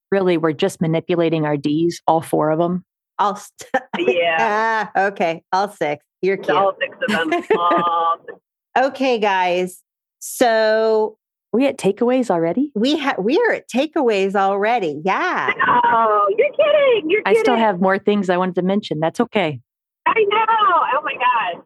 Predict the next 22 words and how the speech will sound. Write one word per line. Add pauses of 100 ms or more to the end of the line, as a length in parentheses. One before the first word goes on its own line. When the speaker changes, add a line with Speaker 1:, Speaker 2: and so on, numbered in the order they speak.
Speaker 2:
Hit
it
on
a
pause
and
maybe
we'll
do,
do
a
tinkering
part
two (840)
and
maybe (360)
tinkering
and
creativity
or
something.
So